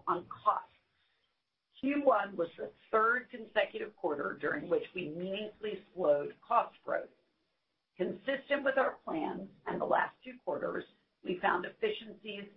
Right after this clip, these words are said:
in three major areas. First, given the fact that we continue to drive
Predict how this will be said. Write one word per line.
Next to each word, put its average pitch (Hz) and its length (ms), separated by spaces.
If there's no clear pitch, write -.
in - 140
three 196 320
major 180 520
areas. - 420
First, 247 280
given 196 180
the 202 80
fact - 320
that - 100
we - 200
continue 226 500
to - 80
drive 156 360